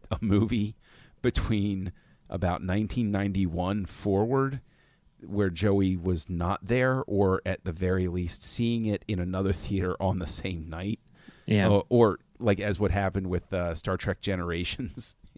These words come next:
Speaker 1: He, he saw the showing that had started, like, an hour before. No, I saw the showing that started an hour before. I got out. I was still hanging out with mutual friends, and then he walked out. And I was like, "Hey, what did you think?"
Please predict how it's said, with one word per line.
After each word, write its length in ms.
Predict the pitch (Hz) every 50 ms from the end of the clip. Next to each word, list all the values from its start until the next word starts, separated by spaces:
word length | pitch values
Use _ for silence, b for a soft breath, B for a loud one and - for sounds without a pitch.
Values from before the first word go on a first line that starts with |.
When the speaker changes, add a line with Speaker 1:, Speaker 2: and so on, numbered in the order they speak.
| _ b b b b
Speaker 1:
He, 260 | b - - - - - - b b b b b
he 180 | - - - 143
saw 560 | - - - - - 123 113 113 110 107 104 - - _ _ b b b b b b b b _
the 140 | - 80 71
showing 420 | - - - - 123 113 113 107
that 120 | 104 107 95
had 120 | 95 - -
started, 340 | - - - 101 98 101 92
like, 160 | 78 90 -
an 80 | 101 -
hour 320 | - 87 87 95 107 110
before. 680 | 107 107 101 - - - 87 87 92 95 107 117 120 - B B B B B B B B
No, 180 | 151 170 151 131
I 200 | 113 131 156 165
saw 200 | - - 165 165
the 80 | 151
showing 300 | 135 - - 139 131 131
that 60 | 123 117
started 260 | - 127 117 117 113 101
an 80 | 101
hour 300 | 92 85 107 113 113 110
before. 640 | 107 110 98 - - 117 107 104 107 101 101 101 95 b b b b b b
I 140 | - 98 120 127
got 220 | 127 123 120 113
out. 180 | 113 110 110 104
I 80 | 101
was 140 | 98 98 -
still 220 | - - 127 120
hanging 280 | 104 110 113 113 107 107
out 160 | 104 98 73
with 120 | 78 98 104
mutual 380 | 107 110 107 - - 107 98
friends, 360 | - - 110 101 101 101 95
and 80 | 92 95
then 80 | 92 92
he 200 | - - 123 120
walked 360 | 120 104 101 90 90 - - 104
out. 260 | 87 80 82 85 -
And 80 | - 180
I 20 |
was 100 | 202 196
like, 140 | 208 220 -
"Hey, 260 | - 226 240 247 247 233
what 120 | 226 233
did 100 | 247 208
you 80 | 254 247
think?" 360 | - - 269 254 247 214